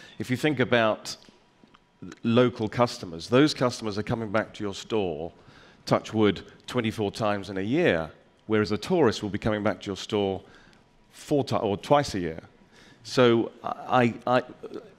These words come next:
I love the design of, of the Aesop stores. And I think what's so ex-, exciting about that concept is that they design a store, they have a different designer,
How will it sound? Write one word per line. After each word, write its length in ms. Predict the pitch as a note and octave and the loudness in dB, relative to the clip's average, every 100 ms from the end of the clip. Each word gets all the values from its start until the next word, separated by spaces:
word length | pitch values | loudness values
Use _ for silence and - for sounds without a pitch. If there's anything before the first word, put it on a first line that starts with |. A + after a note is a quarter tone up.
| _ - - - | _ -20 -16 -2
I 120 | B2 | 0
love 560 | B2 C3 C#3 C3 A#2+ G#2 | 4 6 6 4 2 -2
the 80 | |
design 460 | A2+ G#2+ A2 G#2 G2+ | -6 0 0 2 0
of, 160 | F#2+ G2 | -4 -4
of 200 | G#2+ E2+ | -6 0
the 180 | G2+ | 2
Aesop 420 | G#2 - F#2 - - | 2 -2 -8 -10 -18
stores. 680 | - F#2+ D#2 - - - - - - | -10 -8 -8 -14 -18 -18 -20 -20 -4
And 160 | G#2+ G#2 | 0 0
I 100 | G#2 | 0
think 240 | B2+ A2 | -2 -4
what's 260 | A#2+ A2+ - | -2 -4 0
so 120 | A#2+ | 0
ex-, 260 | F#2+ - - | 0 -6 -8
exciting 600 | G#2+ - C#3 C#3 B2+ A2 | -6 0 4 4 2 -4
about 220 | G2 G#2+ F#2+ | -2 -2 -2
that 180 | G2+ | -6
concept 480 | - F#3 E3 A2+ - | -2 -4 0 -2 -2
is 120 | G#2 G#2+ | -6 0
that 180 | A2 | 2
they 180 | A#2 C3 | 4 4
design 360 | A#2+ A2 A2+ G#2+ | 4 0 0 0
a 60 | |
store, 300 | F#2 - G#2+ | -4 -4 0
they 80 | G2 | 0
have 100 | G2+ | 0
a 40 | F#2+ | 2
different 300 | E3 D#3 C3+ | 0 0 -6
designer, 500 | A2+ G2 F#2+ G#2 | -2 0 2 0